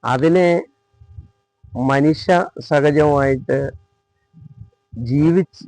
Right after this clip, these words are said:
ജീവിച്ചണങ്ങി വരുന്ന ഒരു സാഹചര്യം നമ്മൾ നാട്ടിൽ ഉണ്ടാക്കിയെടുക്കുകയാണ്. മനുഷ്യനുമായിട്ട് പൊരുത്തപ്പെട്ടു പോകത്തക്ക ഒരു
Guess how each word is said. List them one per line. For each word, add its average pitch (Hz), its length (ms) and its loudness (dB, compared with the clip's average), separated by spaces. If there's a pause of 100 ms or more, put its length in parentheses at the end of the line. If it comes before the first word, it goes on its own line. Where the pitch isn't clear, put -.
(140)
ജീവിച്ചണങ്ങി 160 760 6
വരുന്ന 135 280 4 (240)
ഒരു 123 160 2 (120)
സാഹചര്യം 127 720 0 (380)
നമ്മൾ 113 280 -2 (180)
നാട്ടിൽ 113 320 -2 (280)
ഉണ്ടാക്കിയെടുക്കുകയാണ്. 117 840 -2 (880)
മനുഷ്യനുമായിട്ട് 147 960 2 (1040)
പൊരുത്തപ്പെട്ടു 143 680 0
പോകത്തക്ക 135 560 2
ഒരു 135 180 2